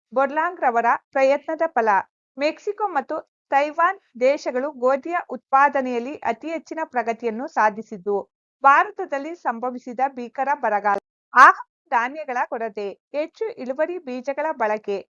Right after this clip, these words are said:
ರಾಸಾಯನಿಕ ಗೊಬ್ಬರಗಳ ಬಳಕೆ, ಕ್ರಿಮಿ ನಾಶಕಗಳ ಬಳಕೆ, ನೀರಾವರಿ ಸೌಲಭ್ಯಗಳ ವಿಸ್ತರಣೆ, ಭಾರತದಲ್ಲಿ ಡಾಕ್ಟರ್ ಎಂ ಎಸ್ ಸ್ವಾಮಿನಾಥನ್ ಅವರ ಪ್ರಯತ್ನ ಇವು ಹಸಿರು ಕ್ರಾಂತಿಗೆ ಪ್ರೇರಣೆಯಾದ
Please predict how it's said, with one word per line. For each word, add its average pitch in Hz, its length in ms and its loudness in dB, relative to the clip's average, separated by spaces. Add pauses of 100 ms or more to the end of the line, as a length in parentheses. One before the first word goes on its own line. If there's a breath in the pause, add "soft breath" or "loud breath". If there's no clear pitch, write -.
(280)
ರಾಸಾಯನಿಕ 427 680 0
ಗೊಬ್ಬರಗಳ 277 680 -2
ಬಳಕೆ, 214 540 -2 (100)
ಕ್ರಿಮಿ 403 440 -10
ನಾಶಕಗಳ 269 680 -4
ಬಳಕೆ, 220 440 -4 (420)
ನೀರಾವರಿ 392 640 -2 (280)
ಸೌಲಭ್ಯಗಳ 320 640 -4 (180)
ವಿಸ್ತರಣೆ, 226 540 -4 (420)
ಭಾರತದಲ್ಲಿ 320 680 2
ಡಾಕ್ಟರ್ 330 580 -2
ಎಂ 247 220 -6
ಎಸ್ 392 160 -10
ಸ್ವಾಮಿನಾಥನ್ 330 840 -6 (120)
ಅವರ 226 240 -2 (100)
ಪ್ರಯತ್ನ 226 480 -6 (140)
ಇವು 254 280 -10
ಹಸಿರು 285 440 -10
ಕ್ರಾಂತಿಗೆ 254 560 -4
ಪ್ರೇರಣೆಯಾದ 240 800 -4